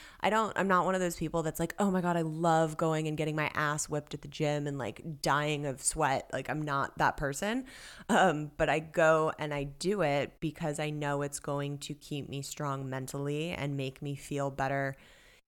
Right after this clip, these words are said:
in a mental state when my physical body feels good. And the same with healthy eating. Like, you know,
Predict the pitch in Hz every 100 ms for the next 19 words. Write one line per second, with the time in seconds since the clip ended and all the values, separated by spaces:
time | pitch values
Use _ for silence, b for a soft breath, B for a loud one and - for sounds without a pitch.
0 | _ 165 156 147 143 143 147 147 147 156
1 | 135 - - - - - _ 151 151 147
2 | 143 135 135 - 147 143 - 135 139 120
3 | 92 98 143 - 151 110 98 131 - -
4 | - - 156 151 175 170 170 170 170 165
5 | 160 185 135 - - 143 - B B B
6 | B B - 147 135